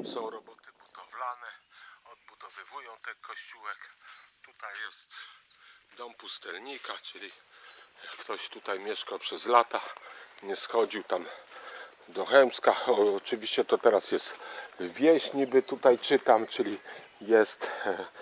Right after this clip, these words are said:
utraciła prawa miejskie. Nie wiem dlaczego, chociaż to jest duża miejscowość, atrakcyjna turystycznie, może troszkę zapomniana. O, niektóre stacje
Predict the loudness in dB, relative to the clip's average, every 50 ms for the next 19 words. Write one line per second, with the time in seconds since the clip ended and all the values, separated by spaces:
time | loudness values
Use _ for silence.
0 | -18 -18 -18 -20 -20 -14 2 10 12 12 12 12 12 10 10 10 12 12 12 12
1 | 12 12 10 10 8 6 6 6 6 6 8 8 10 10 10 10 10 10 10 8
2 | 8 8 6 6 6 6 4 2 2 -6 -8 -6 -6 -6 -8 -4 0 0 0 0
3 | 0 -4 -12 -18 -20 -20 -20 -20 -18 -16 -16 -16 -18 -20 -20 -18 -16 -14 -14 -14
4 | -12 -10 -10 -4 2 4 6 10 12 12 12 12 10 8 8 6 10 12 12 12
5 | 12 8 6 4 -6 -8 -8 -10 -8 -8 -8 -10 -4 4 6 6 6 8 10 8
6 | 8 8 6 -4 -2 0 2 6 8 6 6 6 4 2 2 0 0 4 4 4
7 | 4 4 2 4 4 4 6 6 4 4 2 -4 -4 -2 -4 -2 -2 -2 -4 -4
8 | -6 -6 -12 -14 -14 -14 -14 -14 -8 0 4 4 6 6 4 2 2 6 8 10
9 | 10 10 10 6 6 4 -4 -10 -12 -20 -20 -20 -20 -20 -20 -20 -20 -18 -14 -14
10 | -14 -14 -14 -20 -20 -20 -20 -20 -18 -10 0 6 10 10 10 10 8 4 -10 -14
11 | -16 -20 -20 -20 -20 -20 -20 -20 -20 -20 -20 -20 -20 -20 -20 -20 -20 -20 -20 -20
12 | -20 -20 -20 -20 -20 _ -4 0 0 0 2 4 6 10 12 12 12 12 8 8
13 | 12 12 12 12 10 2 2 4 4